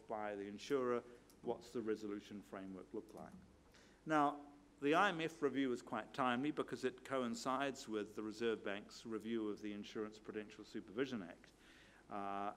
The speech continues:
and that review is really just in its early stage. So it's intended to, to look at, well, how has the Act performed? Um, is it doing its job? Um, uh, is it consistent broadly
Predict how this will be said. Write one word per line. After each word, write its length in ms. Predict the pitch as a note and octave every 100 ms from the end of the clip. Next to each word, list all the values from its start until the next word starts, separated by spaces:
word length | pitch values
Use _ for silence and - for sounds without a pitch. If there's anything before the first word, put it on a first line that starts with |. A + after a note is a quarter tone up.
| -
and 140 | G2+
that 240 | C3+ F3+
review 480 | B2+ G#2 G#2 G2 G2 - -
is 140 | A#2
really 240 | A#2+ A2 A2
just 380 | A#2 F#2+ - -
in 100 | A2
its 140 | A2 A2
early 300 | G2 G2+ G2 -
stage. 600 | - B2+ A2 F2+ - - - - - -
So 80 | B2
it's 240 | F3 F#3
intended 560 | C#3 B2 D3 C3+ A#2+ A#2+ -
to, 280 | A#2 G#2+ G#2 - - -
to 80 | -
look 260 | D3+ F3+ D3
at, 260 | A#2+ A#2+ - - - - -
well, 160 | A#2+ A#2 - - -
how 260 | D#3 D3 C3
has 140 | A#2+
the 180 | - G#2+
Act 240 | G#2+ -
performed? 640 | - - C3+ D3+ D#3 D3+ - -
Um, 440 | A2+ G#2 G2+ G2+ G#2+ -
is 120 | A#2+
it 120 | A2+ G#2+
doing 280 | A2 G2+
its 160 | F#2+ -
job? 400 | - D3+ D3+ D3 - - - -
Um, 720 | A#2 A#2 A2+ A2+ A2 A2 A#2 - - C3
uh, 320 | G#2+ G#2 G#2 G2+ - - -
is 140 | C#3+
it 140 | C#3 -
consistent 640 | A#2 - - - D3 G#2+
broadly 640 | C3+ C#3+ D3 C#3 C3+ C3